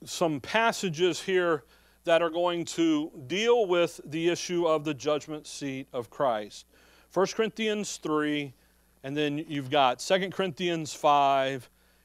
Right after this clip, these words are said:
and you've got Phili-, uh, some stuff then there at, in Thessalonians, and we'll get back over there to it, okay? First Corinthians three,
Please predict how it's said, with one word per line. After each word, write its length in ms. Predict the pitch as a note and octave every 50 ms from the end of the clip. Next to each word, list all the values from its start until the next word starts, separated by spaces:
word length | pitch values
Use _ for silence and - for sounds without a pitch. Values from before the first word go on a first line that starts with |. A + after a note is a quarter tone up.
| _ _
and 160 | B2+ C3+ C#3
you've 160 | C#3 C3 B2
got 300 | B2 C#3 B2+ A#2+ A#2 A#2
Phili-, 340 | - - - D3+ D#3+ E3 E3+ -
uh, 340 | C#3 C3 B2 B2 A#2+ B2+ B2 -
some 200 | - - D3 B2+
stuff 500 | - - - D#3+ D#3 C#3+ - - - - _
then 380 | - C3 D3 D3 C#3+ C#3 C3+ C3+
there 400 | B2+ C3+ C3+ C3+ C3+ B2+ C3+ - D3
at, 180 | B2+ B2+ A#2+ - _ _ _
in 140 | D3+ C3+ C3
Thessalonians, 840 | - C#3+ B2 A2+ - - C#3 B2+ C3 C3+ C3+ B2+ B2 A2+ A2 A2 G#2
and 80 | B2 B2+
we'll 100 | A#2+ A#2
get 140 | A#2+ B2 A2
back 260 | A#2+ A#2 A2+ - -
over 180 | A#2+ A#2+ A#2
there 180 | A#2+ A#2 A2+ G#2+
to 280 | - - - B2 G#2+ F#2
it, 80 | F2
okay? 400 | F2 - _ - E3 F#3 A3+ A3 - _ _ _ _ _ _ - _ _ _ _ _ _
First 260 | - F#3 G#3 G3 -
Corinthians 640 | - G#3 G3+ F3 - F#3 F3+ F3 E3+ E3 - - -
three, 460 | - D3+ D3 C#3 B2 G2+ F2+ E2 -